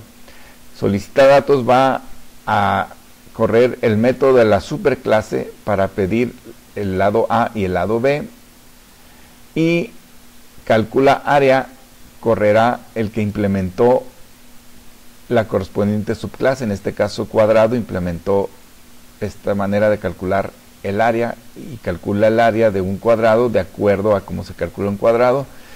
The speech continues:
y luego ya muestra los resultados utilizando el método de la superclase solamente para mostrar el resultado. De igual manera,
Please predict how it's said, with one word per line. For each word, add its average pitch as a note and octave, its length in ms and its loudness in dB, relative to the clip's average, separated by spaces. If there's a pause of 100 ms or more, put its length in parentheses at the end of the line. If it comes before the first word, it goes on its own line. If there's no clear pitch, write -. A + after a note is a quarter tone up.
(280)
y A2 40 -4
luego A2+ 160 4
ya A2+ 240 4
muestra A2 560 2
los G2 180 -4
resultados G#2+ 640 0
utilizando G2+ 560 -4
el G#2 140 0
método A2+ 480 2
de G2+ 160 0
la F#2+ 100 0
superclase G#2 720 -8
solamente G2 420 -4
para F#2+ 160 -6
mostrar F2 360 -8
el F2+ 60 -6
resultado. C#3 540 0 (680)
De G2 120 4
igual A#2 200 4
manera, C#3+ 500 2